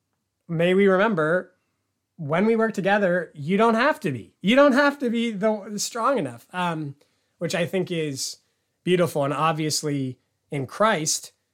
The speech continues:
the whole thing is we're not strong enough and that we have to rely on his strength.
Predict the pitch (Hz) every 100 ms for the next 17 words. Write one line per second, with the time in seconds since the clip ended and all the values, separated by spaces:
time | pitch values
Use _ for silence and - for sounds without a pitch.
0 | _ _ 151 131 175 165 - 220 170 107
1 | - 165 147 127 - _ 156 180 156 196
2 | 233 - 123 110 101 - _ - 180 175
3 | 160 180 117 175 202 226 - 139 139 151
4 | 156 139 127 104 240 226 - 117 113 123